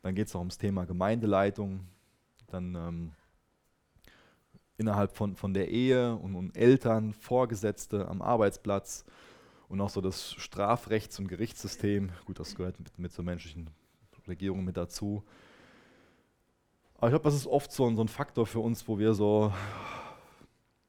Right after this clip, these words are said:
so eine angespannte Beziehung zu haben, wenn wir dieses Wort Unterordnung hören. Und deswegen ist mir wichtig, da nochmal zu betonen, Autorität wird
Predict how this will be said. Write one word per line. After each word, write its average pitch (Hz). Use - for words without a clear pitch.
so -
eine 104
angespannte 117
Beziehung 113
zu 101
haben, 87
wenn 85
wir 85
dieses 85
Wort 101
Unterordnung 95
hören. 85
Und -
deswegen 113
ist 110
mir 90
wichtig, 135
da 107
nochmal 95
zu -
betonen, 95
Autorität 110
wird 104